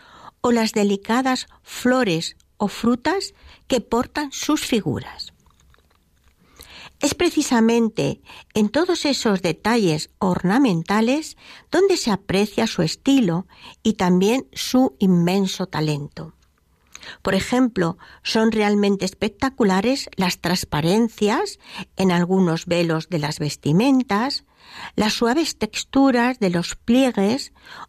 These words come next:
o los contrastes de color que nos plantea el artista.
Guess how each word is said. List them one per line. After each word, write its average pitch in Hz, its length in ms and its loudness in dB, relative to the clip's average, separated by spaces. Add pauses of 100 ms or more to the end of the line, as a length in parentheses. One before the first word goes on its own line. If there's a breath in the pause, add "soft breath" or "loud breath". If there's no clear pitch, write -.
o 247 80 0
los 294 180 2
contrastes 247 680 0
de 254 180 -2
color 196 560 0
que 233 120 0
nos 247 220 2
plantea 175 880 0
el 196 160 0
artista. - 680 -8